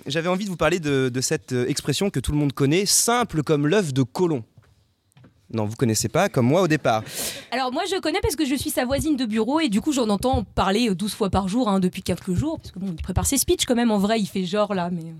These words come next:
Speaker 1: Alors en fait, c'est, c'est une légende controversée, là, et cette légende <laughs> controversée, raconte que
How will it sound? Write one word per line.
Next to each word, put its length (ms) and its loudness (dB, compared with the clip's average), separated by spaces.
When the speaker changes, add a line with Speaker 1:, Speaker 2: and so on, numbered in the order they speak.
Speaker 1:
Alors 180 6
en 40 6
fait, 160 4
c'est, 360 0
c'est 140 -2
une 100 2
légende 300 0
controversée, 720 0
là, 120 2
et 80 2
cette 180 0
légende 340 0
<laughs> 20 -8
controversée, 800 0
raconte 600 2
que 300 4